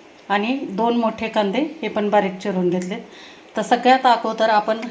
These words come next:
हे सांडगा जे आहे तो शिजत नाही लवकर, त्याच्यामुळे आपण याला अगोदर भाजून घेणार आहे,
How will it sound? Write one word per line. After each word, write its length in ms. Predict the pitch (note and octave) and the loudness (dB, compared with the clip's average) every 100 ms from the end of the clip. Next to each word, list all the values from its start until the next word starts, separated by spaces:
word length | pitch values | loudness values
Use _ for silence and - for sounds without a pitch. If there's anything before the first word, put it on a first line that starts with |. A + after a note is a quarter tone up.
| - | -6
हे 160 | A3+ | -6
सांडगा 400 | A3 A3+ G#3 G3 | 2 2 2 0
जे 120 | G3 G#3+ | -2 0
आहे 240 | G#3 A3 | -2 -4
तो 140 | - A#3+ | -8 -8
शिजत 400 | - G3 A3+ A3+ | -6 -4 -4 -2
नाही 220 | G#3 F3+ | -2 0
लवकर, 280 | F3+ F3 C#4 - - - - - - - | 0 -2 -4 -6 -20 -20 -20 -20 -8 -6
त्याच्यामुळे 400 | G#3+ G#3+ A3 G#3+ | -4 0 2 2
आपण 300 | G#3 G#3 G3+ | 2 -2 0
याला 240 | G3 G3 | 2 2
अगोदर 260 | F#3+ G3 C4 - - | 0 -2 -4 -6 -4
भाजून 380 | G#3 G#3 F#3+ F3+ | 0 0 2 2
घेणार 280 | F3 E3+ E3+ | 4 2 2
आहे, 300 | F3 A#3 | -2 -8